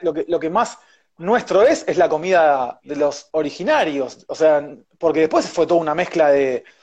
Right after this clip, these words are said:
pues la gente piensa que el asado se inventó acá, que el chorizo se inventó en Argentina, que lo inventaron acá, no sé, en San Isidro.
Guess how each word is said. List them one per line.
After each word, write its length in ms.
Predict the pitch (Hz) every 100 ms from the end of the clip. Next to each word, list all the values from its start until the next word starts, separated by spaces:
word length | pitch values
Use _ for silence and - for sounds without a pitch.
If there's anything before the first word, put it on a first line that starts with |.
| _
pues 120 | - 196
la 60 |
gente 160 | 349 294
piensa 180 | 185 151
que 60 |
el 60 | 147
asado 200 | 143 170
se 80 | 147
inventó 220 | 139 147
acá, 240 | 247 262
que 80 | 151
el 40 | 139
chorizo 280 | 160 240
se 60 | 151
inventó 180 | 139 160
en 80 | 151
Argentina, 640 | 147 139 156 190 180 135
que 60 | 131
lo 60 | 143
inventaron 420 | 147 147 175 160
acá, 300 | 143 180 156
no 100 | 147
sé, 320 | 262 196 139
en 160 | 143 139
San 160 | 143
Isidro. 500 | 147 302 185 123 113